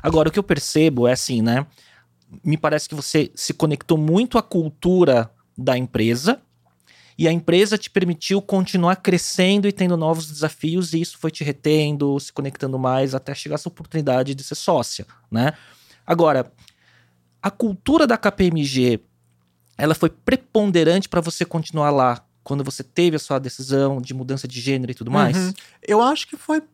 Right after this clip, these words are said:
Speaker 2: fundamental, na verdade, né? Inclusive, é, é, olhando pra, pra, pra minha história, né? Esse foi um aspecto que foi o meu dilema de vida, digamos assim, né? Porque eu começo a minha carreira, que, é, é, que acontece, né? Eu acho que o termo,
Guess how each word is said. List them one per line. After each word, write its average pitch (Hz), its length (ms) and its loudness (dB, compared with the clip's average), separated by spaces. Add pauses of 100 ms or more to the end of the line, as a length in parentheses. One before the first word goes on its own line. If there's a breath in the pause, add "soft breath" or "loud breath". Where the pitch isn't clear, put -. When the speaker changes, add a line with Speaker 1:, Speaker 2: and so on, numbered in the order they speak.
Speaker 2:
fundamental, 320 960 0
na 170 120 0
verdade, 135 520 0
né? 135 300 0
Inclusive, 160 720 -2
é, 151 300 0
é, - 140 -2
olhando 156 600 2
pra, 131 520 -2
pra, 131 240 -2
pra 139 180 -4
minha 139 160 -4
história, 135 760 0 (280 loud breath)
né? 147 240 2
Esse 190 300 2
foi - 160 -2
um 175 120 -2
aspecto 180 500 -2
que - 80 -6
foi 277 120 0
o 262 40 4
meu 262 120 4
dilema 240 360 2
de 302 120 4
vida, 139 420 -4 (140)
digamos 131 440 -2
assim, 117 440 -8
né? 131 180 -4
Porque 135 500 -2 (220 loud breath)
eu 160 160 2
começo 185 580 0
a 180 60 0
minha 160 240 -4
carreira, 139 680 0
que, - 100 -8
é, 143 140 -2
é, 170 320 -2
que - 60 -12
acontece, 151 460 -4
né? 147 220 0
Eu 143 160 2
acho 165 180 0
que - 80 -4
o 165 80 0
termo, 190 560 -2